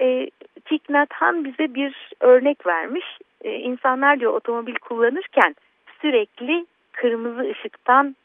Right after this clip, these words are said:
nefret ederler. Ona geldikleri zaman hep yeşil ışığı beklemekle, e, gerilim halini sürdürürler. Halbuki bir daha sefere bir kırmızı ışık karşınıza çıktığında güzelce koltuğunuza yaslanıp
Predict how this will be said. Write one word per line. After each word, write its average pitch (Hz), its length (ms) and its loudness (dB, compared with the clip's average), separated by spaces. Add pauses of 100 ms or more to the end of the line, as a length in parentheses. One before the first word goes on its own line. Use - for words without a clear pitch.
(300)
nefret 220 400 0
ederler. 190 580 4
Ona 208 220 0
geldikleri 202 640 2
zaman 202 340 0
hep 233 200 0
yeşil 202 360 -6
ışığı 208 280 -6
beklemekle, 185 800 0 (340)
e, 156 280 -4
gerilim 214 540 0
halini 165 600 4
sürdürürler. 180 640 0 (280)
Halbuki 269 480 0 (240)
bir 269 80 -4
daha 240 180 6
sefere 190 400 -8
bir 202 100 -6
kırmızı 208 440 -8
ışık - 260 -12
karşınıza 175 480 -2
çıktığında 175 840 0 (920)
güzelce 233 500 2
koltuğunuza 196 600 -2
yaslanıp 226 640 0